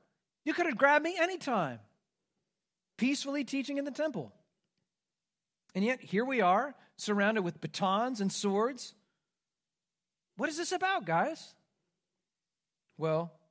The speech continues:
Jesus wants to make two things quite clear. First, is that this arrest of Jesus is not on all the up and up. This isn't just or right, this is cowardly. Remember the Jewish leaders,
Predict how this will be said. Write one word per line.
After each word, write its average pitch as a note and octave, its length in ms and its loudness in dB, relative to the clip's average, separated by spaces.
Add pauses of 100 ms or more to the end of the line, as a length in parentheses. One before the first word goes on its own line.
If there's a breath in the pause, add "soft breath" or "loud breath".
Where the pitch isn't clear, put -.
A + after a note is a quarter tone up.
(640)
Jesus E3+ 360 -4
wants D3+ 240 -10
to E3 80 -8
make D3+ 240 -4
two G3+ 160 -2
things D#3 300 -8
quite D#3 260 -4
clear. A2 400 -10
First, - 520 -8 (1300)
is C3+ 100 -14
that F3+ 180 0
this G#3+ 180 0
arrest G3+ 460 2
of F#3+ 80 0
Jesus G#3+ 680 -6 (760)
is D#3+ 160 -4
not A#3 240 4
on G3+ 240 2
all G#3 280 4
the F#3+ 200 -2
up F3+ 160 0
and D#3+ 160 -2
up. - 340 -8 (800)
This D#3 140 -6
isn't A3 240 -2
just F3+ 320 -2
or F#3 80 -4
right, D3+ 320 2
this D#3 160 -8
is D3+ 80 -10
cowardly. C3 540 -6 (640 loud breath)
Remember A3 280 4
the G3 120 2
Jewish G3 340 0
leaders, G3 500 0